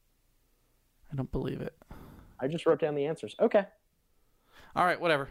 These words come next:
Speaker 1: That's fine. That's fine. Um, we're two two. Doesn't matter.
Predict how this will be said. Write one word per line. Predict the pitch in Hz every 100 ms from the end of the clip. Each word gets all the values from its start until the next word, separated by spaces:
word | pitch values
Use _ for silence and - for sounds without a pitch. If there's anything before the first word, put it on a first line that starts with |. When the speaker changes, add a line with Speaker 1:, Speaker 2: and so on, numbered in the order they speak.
| -
Speaker 1:
That's | 147
fine. | 147 127 - - _ _ _ _ _ _ _ _ _ - _ - - _ _ _ - - _ - - -
That's | 147 143
fine. | 127 110 113 - - - - _
Um, | 165 139 131 127 123 117 - -
we're | 156 151
two | 160 139
two. | 127 104 - - - - - - - _
Doesn't | 120 107
matter. | 101 104